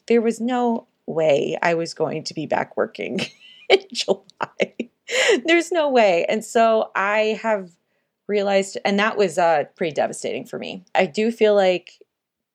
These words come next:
things will come back. I just don't know how long that will take. So I'm just trying to stay positive and stay in the moment and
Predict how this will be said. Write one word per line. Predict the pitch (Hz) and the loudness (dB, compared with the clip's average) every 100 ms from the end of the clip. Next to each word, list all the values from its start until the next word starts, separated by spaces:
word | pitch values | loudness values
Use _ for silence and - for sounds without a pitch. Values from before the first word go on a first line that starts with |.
| _ | _
things | - 190 180 | -4 -2 -4
will | 196 | -8
come | 196 170 | -4 -2
back. | 165 175 - - | 0 -2 -6 -6
I | |
just | 170 202 - | -4 -4 -6
don't | 233 | -8
know | 214 196 | -6 -6
how | 190 180 | -6 -4
long | 156 139 | -4 -4
that | 98 | -4
will | 73 78 | -4 -6
take. | 104 85 - _ - - _ _ | -6 -8 -10 _ -20 -20 _ _
So | - 240 | -4 0
I'm | 226 | 0
just | 269 - | -2 -2
trying | 254 226 | 0 0
to | |
stay | 220 190 | 0 0
positive | 180 165 165 170 160 | 2 0 0 -4 -4
and | - | -8
stay | 147 175 | -8 -4
in | 165 | -4
the | 156 | -4
moment | 147 143 151 - _ _ _ - | -6 -6 -6 -10 _ _ _ -8
and | 151 151 151 147 | -6 -4 -6 -8